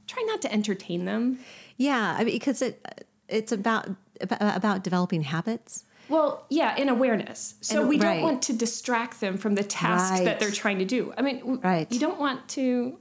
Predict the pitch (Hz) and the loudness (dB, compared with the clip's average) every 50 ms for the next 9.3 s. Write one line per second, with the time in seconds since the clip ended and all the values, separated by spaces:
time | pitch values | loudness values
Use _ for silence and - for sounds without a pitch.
0 | - - 226 214 208 208 - - 262 247 247 - - - 226 226 226 226 214 220 | -4 -2 0 0 -2 -4 -4 -4 -4 -4 -4 -4 -4 -2 0 2 2 4 4 2
1 | 220 214 214 202 202 208 196 190 185 185 - - 202 185 165 139 - - - - | 2 2 2 2 0 0 -2 -2 -4 -6 -6 -6 -4 -4 -4 -6 -8 -12 -16 -20
2 | - - - _ _ - - - _ _ _ - - 247 262 254 - - 262 247 | -20 -20 -20 _ _ -20 -20 -20 _ _ _ -4 -2 0 0 0 0 0 0 2
3 | 240 240 233 226 233 247 220 190 214 - 262 254 233 226 220 226 247 240 269 226 | 2 2 0 0 0 0 0 -2 -2 0 2 2 4 4 4 2 2 2 0 0
4 | 226 - 226 233 247 208 214 - - 233 202 185 165 139 - - - 269 254 247 | 0 0 0 0 2 0 0 0 0 0 2 2 0 -2 -2 -2 0 0 2 2
5 | 226 - - 254 247 240 262 269 262 285 269 262 247 240 233 226 214 208 202 208 | 0 0 0 0 2 2 2 2 0 0 0 2 2 2 4 2 2 0 0 -2
6 | - 202 190 - - 220 196 190 185 - - 214 196 196 196 196 196 196 185 170 | -4 -4 -4 -4 -6 -6 -6 -6 -6 -8 -10 -10 -8 -6 -6 -6 -6 -4 -4 -4
7 | 175 - - - 190 175 - - _ _ - - - 226 214 196 - - 214 190 | -4 -6 -8 -10 -8 -8 -8 -10 _ _ -10 -6 -4 -2 -2 -2 -4 -6 -8 -6
8 | 190 175 170 160 - - - 214 190 175 185 165 147 - - - - - 170 170 | -4 -2 -2 -2 -2 -4 -4 -6 -6 -4 -4 -6 -6 -6 -6 -6 -6 -4 -4 -2
9 | 156 156 156 160 - - | -2 -2 -4 -6 -8 -10